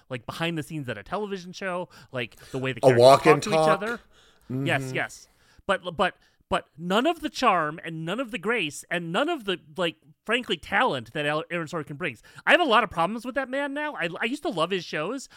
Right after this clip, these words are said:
Speaker 1: and I still do to a certain extent, but, but there, like, you got a lot of shit going on, especially with women.
Speaker 2: Yeah.
Speaker 1: But, um, this is such a, like,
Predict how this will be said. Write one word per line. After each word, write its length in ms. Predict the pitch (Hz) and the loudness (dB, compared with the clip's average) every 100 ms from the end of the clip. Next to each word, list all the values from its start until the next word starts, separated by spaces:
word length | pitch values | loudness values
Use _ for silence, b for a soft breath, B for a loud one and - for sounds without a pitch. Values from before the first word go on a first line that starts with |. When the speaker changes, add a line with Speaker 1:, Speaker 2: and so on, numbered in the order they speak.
| 170 | -8
Speaker 1:
and 80 | 175 | -4
I 40 | |
still 200 | 180 277 | -4 -4
do 240 | 190 139 170 | -4 -4 -4
to 120 | 190 | -4
a 40 | |
certain 220 | 175 175 151 | -4 -6 -8
extent, 340 | - 131 170 | -8 -8 -6
but, 140 | 165 131 b _ 143 | -6 -8 b _ -4
but 200 | 165 151 _ | -4 -4 _
there, 160 | 156 170 - | -8 -8 -8
like, 280 | 156 139 - | -10 -10 -10
you 80 | 190 | -4
got 120 | 247 | 0
a 40 | |
lot 100 | 165 | 0
of 80 | 135 | 0
shit 180 | - 135 | -4 -6
going 220 | 127 113 | -4 -4
on, 220 | 107 107 - | -6 -10 -12
especially 260 | - 143 131 | -10 -8 -8
with 100 | 113 | -2
women. 200 | 175 170 | 0 0
Speaker 2:
Yeah. 100 | 95 | 0
Speaker 1:
But, 200 | 151 135 B B B - | -4 -4 B B B 0
um, 400 | 160 151 131 123 _ _ _ _ _ _ _ _ _ - - 185 - | 2 2 -2 -18 _ _ _ _ _ _ _ _ _ -20 -20 -20 -20
this 360 | 160 143 269 320 | -6 0 2 0
is 160 | 277 | -4
such 240 | - 208 220 | -2 -2 0
a, 80 | 185 | -4
like, 400 | 160 139 - | -4 -6 -8